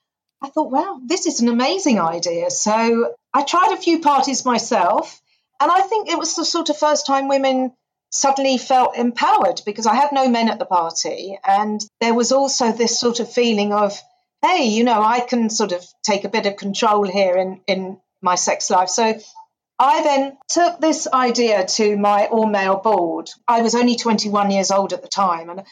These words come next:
you know, I'd had no previous business training.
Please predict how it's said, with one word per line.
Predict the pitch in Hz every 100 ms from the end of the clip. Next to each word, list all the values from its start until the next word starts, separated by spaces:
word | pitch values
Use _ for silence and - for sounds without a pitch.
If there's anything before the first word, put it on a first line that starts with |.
| _ _
you | -
know, | 330
I'd | 269 294
had | 269 294
no | 294 294 294 285 269 254
previous | 262 247 220 214 208
business | - 208 214 196 -
training. | 185 196 185 180 180